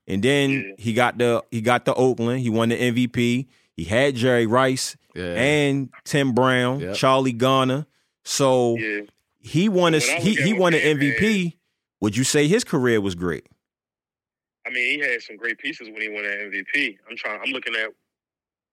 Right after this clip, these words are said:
Speaker 2: Cam had what, Greg Olsen when he won an M V P?
Speaker 1: Right. He had Greg O-, yeah, Greg Olsen. Was Steve Smith
Speaker 3: I,
Speaker 1: on,
Speaker 3: was
Speaker 1: was on
Speaker 3: Steve
Speaker 1: that
Speaker 3: Smith
Speaker 1: team?
Speaker 3: on that sk-,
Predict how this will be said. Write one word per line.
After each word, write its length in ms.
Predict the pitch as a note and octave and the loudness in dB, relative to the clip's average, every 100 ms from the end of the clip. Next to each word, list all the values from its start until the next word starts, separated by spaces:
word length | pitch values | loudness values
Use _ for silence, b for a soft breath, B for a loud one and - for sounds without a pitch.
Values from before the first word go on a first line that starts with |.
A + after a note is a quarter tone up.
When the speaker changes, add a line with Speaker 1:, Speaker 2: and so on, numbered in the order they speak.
| _ - | _ -6
Speaker 2:
Cam 260 | C#3+ C#3+ | -2 -2
had 160 | C3+ B2 | -2 -4
what, 140 | A2+ | -6
Greg 240 | F#2 B2 A#2 | -8 -8 -6
Olsen 380 | C#3 E3 F#3+ G#3+ _ _ _ - | -10 -12 -18 _ _ _ _ -14
when 120 | - | -8
he 80 | D3+ | -4
won 160 | D#3 D#3 | -4 -4
an 80 | |
M 80 | D#3+ | -4
V 100 | D#3+ | -4
P? 280 | E3 F#3+ A3 _ _ _ _ _ _ - | -4 -6 -8 _ _ _ _ _ _ 0
Speaker 1:
Right. 280 | A2+ E2+ - _ _ | 0 0 -6 _ _
He 120 | A2 | -2
had 160 | A#2+ A2 | 0 2
Greg 260 | F#2+ A#2+ A#2 | 2 0 0
O-, 140 | A#2+ | 0
yeah, 300 | C#3 C3 F2+ E2+ | 0 0 0 -4
Greg 220 | G#2 A#2 | -2 0
Olsen. 260 | A#2 A2+ A2+ | 0 -2 -2
Was 120 | A#2+ | -4
Steve 260 | - G#3 A3 | -4 -4 -4
Smith 160 | - | -2
Speaker 3:
I, 60 | A2 | 0
Speaker 1:
on, 60 | C#3 | 0
Speaker 3:
was 100 | F#3+ | -2
Speaker 1:
was 240 | C#3+ C#3+ | -2 -2
on 40 | F#3 | 0
Speaker 3:
Steve 100 | F3+ | 0
Speaker 1:
that 60 | |
Speaker 3:
Smith 180 | E3+ F#3+ | 0 -2
Speaker 1:
team? 80 | G3 | 0
Speaker 3:
on 80 | F#3+ | -2
that 160 | G3 | -2
sk-, 100 | - | -4